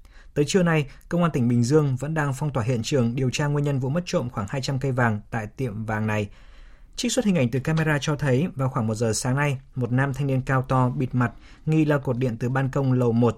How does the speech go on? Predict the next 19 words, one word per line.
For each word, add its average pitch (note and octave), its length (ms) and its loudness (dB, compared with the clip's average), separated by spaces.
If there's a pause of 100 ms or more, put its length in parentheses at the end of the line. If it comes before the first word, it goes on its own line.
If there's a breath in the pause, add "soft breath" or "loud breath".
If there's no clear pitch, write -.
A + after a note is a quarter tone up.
rồi A#2 220 0
di B2+ 160 0
chuyển A2 280 0
xuống A#2+ 280 -2
tầng B2+ 160 -2
trệt, C3 220 0 (320 soft breath)
nơi D3 180 2
để A2+ 120 4
vàng A2+ 280 0 (220)
và A#2 320 -2
lấy A2 200 0
đi C#3 220 2
số A#2+ 260 0
vàng B2+ 340 0
vừa A#2+ 140 2
nêu, B2+ 240 4 (280)
rồi A#2 260 -2
nhanh A2 260 -2
chóng G#2+ 280 -4